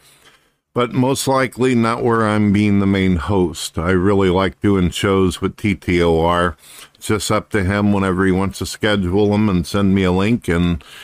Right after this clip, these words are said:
we'll do it like that. We'll stream it through his site as well as my YouTube channel. And, uh, it's been going pretty good. Let me know what you guys think about that. As many of you know,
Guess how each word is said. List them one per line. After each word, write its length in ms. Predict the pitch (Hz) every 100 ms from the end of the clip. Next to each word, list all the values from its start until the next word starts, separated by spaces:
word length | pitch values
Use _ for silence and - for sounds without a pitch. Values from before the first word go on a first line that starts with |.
| - - -
we'll 140 | 92
do 180 | 92 95
it 100 | 101
like 260 | 98 98 -
that. 360 | 104 101 90 - - -
We'll 160 | 92 92
stream 360 | - 104 95 95
it 120 | 92
through 200 | 98 92
his 260 | 90 101 -
site 500 | - 101 104 - 92
as 240 | 92 80
well 240 | 85 90
as 160 | 87 85
my 180 | 104 101
YouTube 540 | 92 90 - 95 87
channel. 540 | - 92 82 90 92 85 -
And, 340 | 85 87 82 80
uh, 240 | 85 85 - - - - -
it's 100 | _
been 220 | - 170 156
going 240 | 165 160
pretty 220 | - 147
good. 260 | 131 131 90
Let 180 | 107 120
me 100 | 127
know 140 | 117
what 220 | 117 98
you 120 | 110
guys 240 | 110 95 -
think 240 | 123 110
about 360 | 98 90 85 71
that. 360 | 98 92 82 - _ - - _ - _ _
As 200 | - 120
many 260 | 123 175 196
of 160 | 185 131
you 160 | 127
know, 500 | 120 123 117 101 117